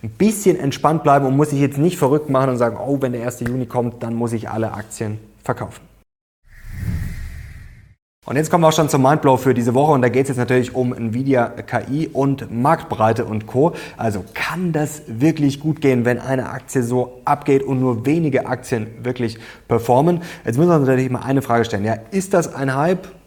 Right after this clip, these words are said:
Und stehen wir dann am Anfang oder vielleicht schon bald am Ende? Das ist die entscheidende Frage. Vielleicht mal mit Nvidia angefangen. Also, ich kaufe Nvidia nicht. Mir ist das jetzt auch gerade ein bisschen zu heiß, vor allem, wenn's so durch die Decke geschossen ist, wenn die Analysten jetzt ihre Kursziele <laughs> teilweise verdoppeln. Und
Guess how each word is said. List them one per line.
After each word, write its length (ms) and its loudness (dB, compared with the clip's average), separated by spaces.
Und 140 -6
stehen 240 -2
wir 60 0
dann 120 0
am 120 -4
Anfang 540 -4
oder 220 -4
vielleicht 380 -14
schon 160 -16
bald 220 -12
am 100 -14
Ende? 300 -4
Das 140 -4
ist 140 -8
die 60 0
entscheidende 340 0
Frage. 300 2
Vielleicht 200 -2
mal 60 0
mit 260 -2
Nvidia 500 2
angefangen. 520 0
Also, 340 -2
ich 380 -4
kaufe 440 2
Nvidia 600 0
nicht. 240 0
Mir 160 2
ist 100 -2
das 100 -2
jetzt 160 -6
auch 140 -4
gerade 220 -2
ein 60 -2
bisschen 200 -2
zu 160 -6
heiß, 200 0
vor 120 -6
allem, 240 -6
wenn's 300 -8
so 400 -8
durch 240 -10
die 140 -10
Decke 320 -4
geschossen 460 -2
ist, 340 -2
wenn 160 2
die 120 0
Analysten 360 -2
jetzt 80 -4
ihre 160 0
Kursziele 460 -2
<laughs> 0 -
teilweise 400 -12
verdoppeln. 500 -2
Und 340 -8